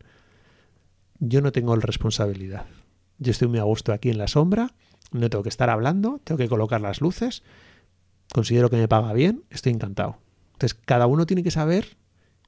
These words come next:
cuál es su carácter y dónde quieres estar. Cuáles son tus cualidades también, porque igual si tú no eres una persona que estás a gusto delante de un micrófono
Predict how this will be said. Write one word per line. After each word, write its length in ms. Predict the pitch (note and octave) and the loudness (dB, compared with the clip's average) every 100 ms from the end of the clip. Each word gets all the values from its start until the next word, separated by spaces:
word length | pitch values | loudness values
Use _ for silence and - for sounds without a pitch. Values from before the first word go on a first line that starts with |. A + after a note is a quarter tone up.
| - | 2
cuál 220 | D#3 C#3+ | 6 6
es 100 | A#2 | 2
su 140 | C3+ | 0
carácter 540 | B2 B2 D#3 - B3 - _ | 2 2 2 0 -4 -4 _
y 100 | - | 0
dónde 240 | B2+ C#3 C#3 | 2 2 2
quieres 260 | D3+ E3 | 0 -2
estar. 360 | C#3 - A2 G#2 - _ _ _ _ _ _ _ _ _ _ _ - | -4 -4 -4 -4 -12 _ _ _ _ _ _ _ _ _ _ _ 0
Cuáles 220 | B2 A#2 | 2 2
son 100 | C3+ | 0
tus 140 | B2+ | -2
cualidades 540 | - A2+ G2 G2 A#2 - | 0 -2 0 -2 -2 -2
también, 380 | G2 C3 E3 - - | -6 -6 -8 -12 -12
porque 220 | G#2 - | -10 -8
igual 160 | F#2+ G2+ | -8 -6
si 140 | A2+ | -8
tú 100 | A#2+ | -4
no 60 | G#2+ | -4
eres 140 | A2 | -2
una 100 | A2+ | -4
persona 320 | A2 G#2+ B2 | -2 -2 -4
que 80 | G2+ | -6
estás 180 | - G2+ | -6 -4
a 40 | |
gusto 240 | G#2 A2 A2 | -2 -2 -2
delante 180 | G#2+ G#2+ | -2 -2
de 20 | |
un 40 | |
micrófono 540 | A2+ B2+ C3 A2+ G2 | -2 0 0 -2 -8